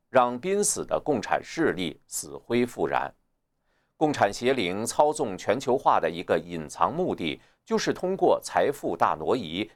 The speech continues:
给中共输血，让中共在人权迫害最严重、道德最坏的时候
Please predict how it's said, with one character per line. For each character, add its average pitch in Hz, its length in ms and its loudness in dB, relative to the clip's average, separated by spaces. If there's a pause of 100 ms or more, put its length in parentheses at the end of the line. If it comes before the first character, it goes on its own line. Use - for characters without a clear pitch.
给 71 240 0
中 139 240 -4
共 95 200 -2
输 139 220 -4
血， - 300 -4 (280)
让 131 240 4
中 180 160 -2
共 185 240 2 (160)
在 101 260 6
人 113 220 0
权 120 240 2
迫 123 220 4
害 85 260 2
最 208 220 -4
严 87 340 0
重、 170 220 0 (200)
道 156 200 4
德 85 180 -4
最 156 240 0
坏 175 300 2
的 78 120 0
时 - 200 -6
候 78 300 2